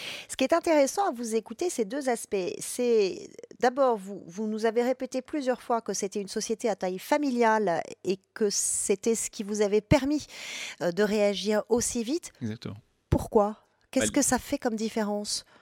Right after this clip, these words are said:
Speaker 2: Alors, les fondateurs sont toujours aux manettes à l'heure actuelle. Ils sont extrêmement accessibles aussi. Donc ça, c'est un outil qui est non négligeable, pour le coup, d'avoir des personnes très proches, on va dire, et ça nous permet de répondre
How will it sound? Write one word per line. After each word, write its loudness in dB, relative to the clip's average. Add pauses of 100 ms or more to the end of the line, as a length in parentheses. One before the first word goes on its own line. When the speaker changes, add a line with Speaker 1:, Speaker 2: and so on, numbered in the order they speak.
(480)
Speaker 2:
Alors, 2
les 6
fondateurs 2
sont -4
toujours -2
aux 4
manettes -2
à -2
l'heure -2
actuelle. 2
Ils -2
sont -6 (100)
extrêmement -2
accessibles -4 (100)
aussi. 0
Donc -4
ça, -4
c'est -4
un -4
outil -2
qui -4
est -2
non 0
négligeable, -2 (180)
pour -6
le -4
coup, -2
d'avoir 4
des -8
personnes -6 (160)
très -2
proches, -4
on -6
va -2
dire, 0
et -4
ça -10
nous -10
permet -6
de -6
répondre -4